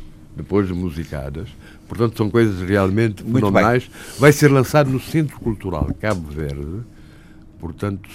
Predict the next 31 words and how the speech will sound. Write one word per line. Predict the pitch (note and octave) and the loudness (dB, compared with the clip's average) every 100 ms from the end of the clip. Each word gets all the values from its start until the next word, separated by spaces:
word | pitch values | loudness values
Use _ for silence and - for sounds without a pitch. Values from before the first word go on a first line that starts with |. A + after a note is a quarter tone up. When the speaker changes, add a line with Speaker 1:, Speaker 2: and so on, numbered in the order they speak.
| - | -4
Speaker 1:
sábado, | F#2+ D#2 C#2+ F#2 A#2 C3+ - - - - - - - - | -2 -2 -4 -6 -8 -12 -18 -20 -20 -20 -20 -20 -20 -12
eh, | E2 E2 D2 D#2 D#2 | -8 -8 -8 -10 -10
dia, | F2+ G2 G2+ A2+ B2+ C3 - - - - - | -4 -2 0 0 -2 -6 -14 -20 -20 -20 -14
eh, | F2+ F2+ F2 F2 E2 | -8 -6 -6 -6 -8
vinte | E2 C#3+ - | 2 2 2
e | |
cinco. | - D2+ - - - | -4 -8 -10 -20 -18
Speaker 2:
Dia, | E2+ F#2 - - - - - | -14 -14 -16 -20 -20 -20 -10
da, | A2 | -10
portanto, | - A#2 F#2+ | -6 -2 -2
Speaker 1:
Vivo. | B2 | 0
Speaker 2:
deste | C3+ - - | 0 0 2
sábado | C3+ A2 G#2+ | 2 4 2
a | |
oito. | F#2+ D2+ - - - - - - | 0 0 -8 -20 -20 -20 -20 -8
Speaker 1:
Acho, | F2 E2 - | -6 -6 -2
Speaker 2:
Deste | B2+ A#2+ | 0 0
Speaker 1:
acho | F2 | 0
Speaker 2:
sábado | A#2 F#2 | 2 2
Speaker 1:
que | F2 | 2
é | |
Speaker 2:
a | |
uma | F#2+ | -2
Speaker 1:
isso, | F2+ | -6
Speaker 2:
semana. | D2+ E2+ | -6 -4
Speaker 1:
acho | A#2 | -4
Speaker 2:
Muito | - | 0
Speaker 1:
que | |
é | E2+ | 0
Speaker 2:
bem. | F2+ | 0
Speaker 1:
isso. | - | -2